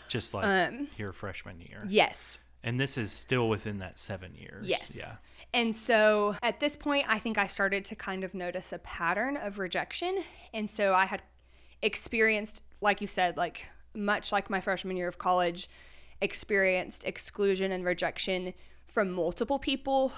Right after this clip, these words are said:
Speaker 2: from multiple friendships, from multiple, like, areas of my life. And so it wasn't just, like, one friendship that had failed, right? Like, it was happening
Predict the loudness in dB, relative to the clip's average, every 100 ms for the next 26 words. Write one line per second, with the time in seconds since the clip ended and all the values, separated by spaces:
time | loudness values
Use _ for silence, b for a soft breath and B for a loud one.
0 | B -6 -2 -2 -4 -4 -4 0 0 2
1 | 2 2 0 -4 -4 0 0 -2 -6 -6
2 | -6 -8 -10 -2 0 2 2 0 2 2
3 | 4 6 4 2 -6 B B 4 6 8
4 | 10 8 6 0 -2 0 0 -2 -6 b
5 | b b -8 2 2 2 0 0 0 -2
6 | -2 -2 -2 -4 0 2 2 2 2 2
7 | -2 -4 -4 4 4 4 2 0 0 -4